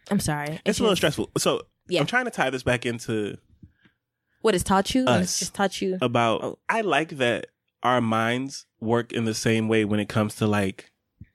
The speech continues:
Speaker 1: important shit.
Speaker 2: Yeah, it's like,
Speaker 1: <laughs>
Speaker 2: like, sometimes we just kinda lock in and be like, "Oh no, this is, this is what we doing."
Speaker 1: Yeah.
Speaker 2: And, like, I know that sometimes, like,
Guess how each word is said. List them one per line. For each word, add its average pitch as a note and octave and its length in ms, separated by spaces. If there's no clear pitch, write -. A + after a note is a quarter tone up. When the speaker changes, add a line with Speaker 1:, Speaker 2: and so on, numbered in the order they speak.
Speaker 1:
important E3+ 360
shit. C3+ 260
Speaker 2:
Yeah, F3 360
it's D#3 140
like, C#3 240
Speaker 1:
<laughs> - 300
Speaker 2:
like, F3 100
sometimes C#4 280
we C4+ 60
just A#3 120
kinda A3+ 160
lock G3+ 200
in G3+ 80
and F3+ 80
be E3 60
like, D3+ 100
"Oh F#3+ 80
no, F3 160
this C#3 160
is, - 60
this C#3 100
is C3 100
what B2 80
we A2+ 80
doing." G2 300
Speaker 1:
Yeah. F3 280
Speaker 2:
And, C#3+ 180
like, B2 220
I C#3+ 80
know F3+ 140
that C#3 140
sometimes, C#3+ 340
like, A2+ 180